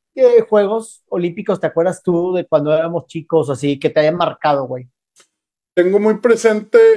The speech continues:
Speaker 2: el, el noventa y dos, por la
Speaker 1: Ok.
Speaker 2: cuestión de, de la, como te decía, de la,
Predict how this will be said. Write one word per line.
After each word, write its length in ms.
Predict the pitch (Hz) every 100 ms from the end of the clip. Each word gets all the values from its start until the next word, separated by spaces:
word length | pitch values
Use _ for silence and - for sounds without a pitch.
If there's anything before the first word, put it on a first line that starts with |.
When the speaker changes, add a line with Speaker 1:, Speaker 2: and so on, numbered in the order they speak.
| 220
Speaker 2:
el, 400 | 170 160 156 156
el 460 | 160 147 143 139 143
noventa 480 | 139 139 135 147
y 80 | 135
dos, 640 | 139 185 240 240 - - _ _ _ _ _ _ _ _ _ _ _ -
por 400 | 151 151 147 139
la 140 | 143
Speaker 1:
Ok. 80 | 123
Speaker 2:
cuestión 680 | 151 139 - 160 156 156 175
de, 600 | 180 185 165 143 127 131
de 220 | 131 131
la, 340 | 131 123 120
como 260 | - 131 120
te 80 | 127
decía, 460 | 123 - 156 151 131
de 120 | 127
la, 480 | 120 107 101 104